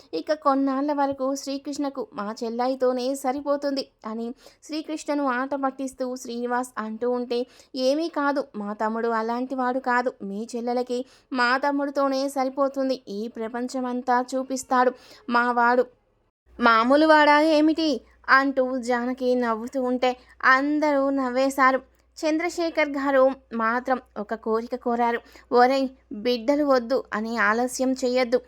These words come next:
నాకు కూడా ఒక అందమైన మనవడిని, మనవరాలినో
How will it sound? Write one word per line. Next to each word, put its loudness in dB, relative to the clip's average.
నాకు 2
కూడా 2
ఒక 0
అందమైన 0
మనవడిని, -2
మనవరాలినో -2